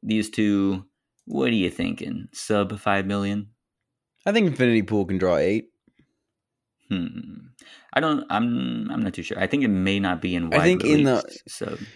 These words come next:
Speaker 2: Yeah, but in those art house stuff, they, they love the Cronenbergs. I think, uh, and also it's got some pretty big stars attached to it. I think it can pull eight.
Speaker 1: Okay, wow. What about
Speaker 2: I'm
Speaker 1: Fear?
Speaker 2: also, oh, Fear sub five.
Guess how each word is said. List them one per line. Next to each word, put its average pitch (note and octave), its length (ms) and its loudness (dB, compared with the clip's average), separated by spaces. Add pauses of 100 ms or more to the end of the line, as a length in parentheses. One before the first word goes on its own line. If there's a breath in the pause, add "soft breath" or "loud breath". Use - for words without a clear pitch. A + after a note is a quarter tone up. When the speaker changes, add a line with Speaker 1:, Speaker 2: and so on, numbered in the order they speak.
(140 loud breath)
Speaker 2:
Yeah, D#3+ 240 8
but E3 140 4
in F3+ 80 4
those E3 140 4
art C3 220 8
house A#2 220 6
stuff, G#2 380 2
they, A2 240 4
they A2+ 180 6
love G2+ 320 4
the F#2+ 80 0
Cronenbergs. F2+ 880 0
I A2+ 120 0
think, C#3 280 0
uh, C3+ 200 0
and B2 260 2
also B2+ 280 4
it's G#2 120 0
got A2 180 4
some G2 140 -2
pretty G2 180 -2
big E2+ 300 -2
stars F2 320 0
attached E2+ 380 -2
to F2+ 120 -2
it. F2+ 60 0
I A2+ 60 0
think D#3 160 -4
it A2 100 -2
can F2+ 120 -8
pull D2 220 -4
eight. C2+ 160 -8 (1160)
Speaker 1:
Okay, - 520 -2
wow. G2+ 240 -6 (200)
What F#2 120 -4
about E2+ 340 -2
Speaker 2:
I'm C3+ 120 4
Speaker 1:
Fear? C3 100 4
Speaker 2:
also, C3 480 0 (220)
oh, F#2+ 180 2
Fear A2+ 320 2
sub E2+ 280 -2
five. D2+ 340 -2